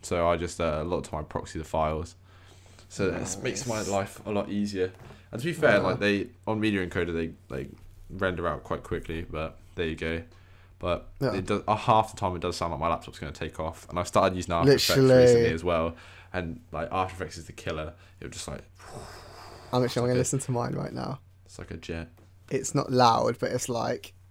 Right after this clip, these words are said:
Speaker 2: running a lot, <laughs> a lot of stuff, so it's like,
Speaker 1: No, mine's all right,
Speaker 2: I don't know.
Speaker 1: actually. Mine's all right, considering it's got Audition open.
Speaker 2: It gets hot, but the fans in this, I've said it so many times, it's so good.
Speaker 1: Yeah, mine's
Speaker 2: Hasn't
Speaker 1: getting a little bit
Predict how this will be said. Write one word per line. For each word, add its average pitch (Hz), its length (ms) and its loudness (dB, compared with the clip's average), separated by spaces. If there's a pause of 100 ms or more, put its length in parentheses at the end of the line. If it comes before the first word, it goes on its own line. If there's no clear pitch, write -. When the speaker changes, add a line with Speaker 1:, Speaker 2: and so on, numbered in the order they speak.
(140)
Speaker 2:
running 127 460 6
a 123 40 8
lot, 123 240 8 (120)
<laughs> - 100 4
a 359 140 12
lot 156 140 10
of 175 140 2
stuff, 156 480 4
so 165 160 0
it's 165 220 2
like, - 540 0
Speaker 1:
No, 127 160 4
mine's 196 280 2
all - 100 -2
right, 175 140 6
Speaker 2:
I 170 60 2
don't 165 100 2
know. 160 60 2
Speaker 1:
actually. 147 300 -4
Mine's 139 260 -4
all 147 60 0
right, 104 180 -2
considering 135 280 -4
it's 135 80 -6
got 107 120 -4
Audition 98 460 -4
open. 82 440 -10 (280)
Speaker 2:
It 156 180 2
gets 196 260 6
hot, 127 460 6
but - 120 -6
the 120 80 0
fans 123 440 2
in 120 120 -8
this, 117 240 -10
I've 120 200 -2
said 127 160 0
it - 120 -6
so 127 140 -6
many 127 200 -8
times, - 280 -8
it's 120 100 -10
so 131 160 4
good. 127 280 2 (320)
Speaker 1:
Yeah, 85 240 -2
mine's 90 200 4
Speaker 2:
Hasn't 127 160 2
Speaker 1:
getting 80 100 -4
a - 20 -4
little 80 180 -2
bit - 40 -10